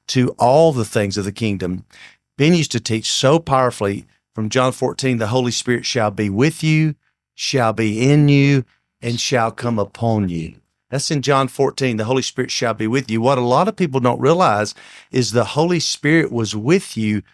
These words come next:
before you got saved. So the Holy Spirit doesn't come alongside you when you accept Jesus. You actually accept Jesus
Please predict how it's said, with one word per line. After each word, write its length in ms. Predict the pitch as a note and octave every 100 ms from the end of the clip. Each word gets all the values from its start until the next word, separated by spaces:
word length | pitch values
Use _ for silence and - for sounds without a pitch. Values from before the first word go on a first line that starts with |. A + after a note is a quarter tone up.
| _ -
before 500 | A#2 - - D3 C3+
you 160 | A2
got 240 | G#2 F2+ D2
saved. 460 | - C#2 C#2 - - _ _ _ _ _
So 160 | - C3+
the 120 | A#2+
Holy 220 | C3 E3+
Spirit 440 | - - D3+ D3 G#2+
doesn't 360 | B2+ A#2 A2+ _ _ _
come 160 | C#3 C3+
alongside 640 | B2 A#2 - C3 C3+ B2
you 260 | G#2+ G#2 G2 _ _ _ _ -
when 260 | A2+ C3 B2
you 100 | G#2+
accept 360 | G2 A2+ F#2
Jesus. 420 | G#2 C3+ G#2 F#2+ -
You 180 | C#3 C#3+
actually 440 | D#3 - - A#2
accept 420 | G#2 - - C#3+ A2
Jesus 400 | A#2 A2 A2+